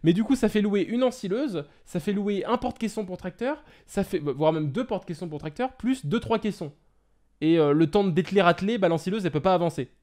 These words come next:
Elle peut pas continuer son chantier. Donc ce serait une vraie perte de temps. Donc pour moi, celle-ci est éliminée, même si elle est plutôt sympa. Bon là, les jantes sont en, en machin, donc c'est moche, mais quand on met en jaune, regardez, c'est vraiment la neuf mille six cents i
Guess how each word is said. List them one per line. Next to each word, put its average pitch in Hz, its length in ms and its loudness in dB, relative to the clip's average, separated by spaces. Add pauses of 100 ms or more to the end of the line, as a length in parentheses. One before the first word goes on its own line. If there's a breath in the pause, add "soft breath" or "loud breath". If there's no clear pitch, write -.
(160)
Elle 135 120 -8
peut 143 80 0
pas 185 120 4
continuer - 280 0
son 175 100 -4
chantier. 143 320 -6 (300 loud breath)
Donc 214 180 2
ce 185 100 -2
serait 214 360 0
une 170 160 0
vraie 143 400 0
perte 214 200 -2
de 160 120 -4
temps. 131 160 -10 (320 loud breath)
Donc 233 300 0 (120)
pour 190 160 4
moi, 220 260 2
celle-ci 220 440 2
est - 200 -2
éliminée, 185 460 0 (220 loud breath)
même 185 160 0
si 208 120 0
elle 185 60 4
est 165 60 2
plutôt 185 180 -8
sympa. 196 280 -2
Bon 151 120 -2
là, 165 80 2
les 151 80 -2
jantes 160 200 -8
sont 156 100 -10
en, 131 580 -6
en 135 60 -8
machin, 135 280 -4
donc 131 140 -8
c'est 135 100 -6
moche, 180 280 -4
mais 131 80 -8
quand 131 100 -6
on 127 60 -4
met 127 80 -4
en 127 100 -2
jaune, 165 160 -2
regardez, 147 220 -4
c'est 123 100 -12
vraiment 135 240 -2
la 143 140 2
neuf 139 220 -2
mille 147 100 0
six 135 140 -10
cents 139 180 -4
i 170 200 -4